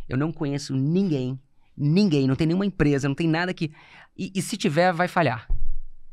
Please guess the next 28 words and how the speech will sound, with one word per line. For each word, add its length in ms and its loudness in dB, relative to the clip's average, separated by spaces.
Porque 260 -2
se 160 -4
uma 100 0
pessoa 280 -2
construir 340 4
um 40 2
império 400 0
sozinha, 600 -2
ela 140 -4
vai 120 -4
cair. 320 -6
Se 140 -4
ela 100 2
não 200 0
conseguiu 720 -4
atrair 380 -4
gente 280 -6
melhor 200 0
que 120 -4
ela, 280 -2
se 120 -12
ela 100 0
não 140 -4
conseguiu 420 -6
formar 260 2
liderança 440 -4
debaixo 300 -4
dela, 300 -2